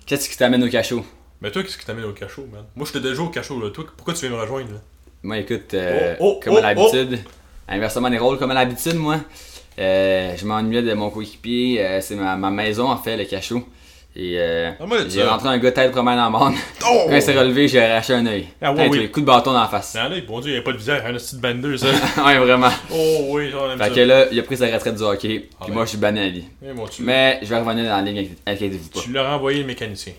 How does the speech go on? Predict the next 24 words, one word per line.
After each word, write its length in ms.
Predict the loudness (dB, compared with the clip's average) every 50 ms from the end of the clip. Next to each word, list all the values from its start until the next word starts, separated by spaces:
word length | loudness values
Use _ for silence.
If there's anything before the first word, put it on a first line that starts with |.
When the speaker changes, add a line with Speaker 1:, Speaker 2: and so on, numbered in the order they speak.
| _
Speaker 2:
et 60 | -14 -10
voilà. 200 | -8 -8 -8 -8 -8 -12 -14 -12 -12 -12 -12 -12
Speaker 1:
<laughs> 400 | -14 -14 -12 -12 -12 -14 -6 2
Bon, 120 | 4 4 4 4 -4 -10 -16 -18 -18 -18 -16 -2
très 140 | 2 2
bon 100 | 4 6
début, 240 | 6 4 4 2 0
ça. 140 | -2 -4 -6 -8 -8 -18 -20 -18 _
Donc 120 | -6 -4 -4
aujourd'hui, 460 | 0 2 2 2 2 0 -2 -2 -2 -4 -10 -18 -20 _ -6
on 120 | -2 0 4
a 140 | 4 4 2 2 -4 -16 -20 -20 -20 _ -6
un 120 | -6 -2
podcast 380 | 0 0 0 0 0 -4 -6 -6
très 180 | -2 -2 0 0
intéressant 440 | 0 0 -2 -2 -4 -2 -4 -4 -4 -4 -12 -20 -20 -20 -20 -20 -20 -20 _
au 100 | -10 -6
programme. 520 | -2 -2 -2 0 0 0 2 2 0 -2 -4 -12 -20 -20 _ _ _ _ _ _
Alors, 300 | -4 -2 0 0 0 0 -2
euh, 340 | -2 -2 -2 -2 -2 -4 -4 -8 -12 -18 -20 _ _ -10
veux-tu 240 | -10 -8 -2 0
nous 100 | 0 0
faire 220 | 2 0 -2 -2 0
part 400 | 0 2 2 2 2 0 -2